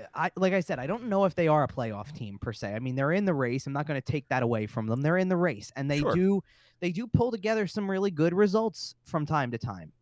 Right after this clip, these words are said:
Speaker 1: you
Speaker 2: Yeah.
Speaker 1: know? But I just, I, I keep looking. I wanna go see if I can pull it up really quick to see exactly how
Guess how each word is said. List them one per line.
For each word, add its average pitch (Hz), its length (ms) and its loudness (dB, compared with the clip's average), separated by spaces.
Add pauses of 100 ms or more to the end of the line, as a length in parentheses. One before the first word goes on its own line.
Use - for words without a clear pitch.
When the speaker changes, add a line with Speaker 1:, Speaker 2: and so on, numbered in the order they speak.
(140)
Speaker 1:
you 143 120 -2
Speaker 2:
Yeah. 127 60 0
Speaker 1:
know? 147 200 2 (640)
But 165 280 4 (1500)
I 190 100 6
just, 240 240 0 (180)
I, 165 140 4 (180)
I 165 100 -2
keep - 220 -8
looking. 170 180 -6
I 151 80 -2
wanna 180 160 -2
go 156 100 -6
see 139 200 -6
if 127 100 -4
I 127 60 -8
can 123 120 -10
pull 113 200 -4
it 110 40 -4
up 113 140 -4
really 101 160 -8
quick - 200 -10
to 110 100 -6
see 117 320 -2 (2250)
exactly 160 560 6
how 135 400 6